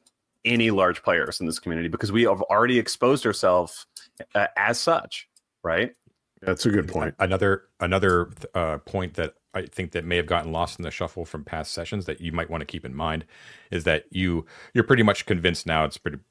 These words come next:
Speaker 3: been pretty clear to you that where you are now in these tunnels is definitely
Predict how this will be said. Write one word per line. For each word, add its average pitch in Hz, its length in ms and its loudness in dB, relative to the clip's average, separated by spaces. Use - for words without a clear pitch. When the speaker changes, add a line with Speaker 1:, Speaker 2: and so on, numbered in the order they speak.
Speaker 3:
been 76 160 -4
pretty 76 180 -6
clear 78 240 -4
to 78 100 -14
you 73 120 -4
that 71 200 -2
where 90 140 6
you 92 160 6
are 92 160 6
now 80 320 0
in 76 80 -4
these 76 160 -4
tunnels 71 400 -4
is 71 160 -6
definitely 82 560 -2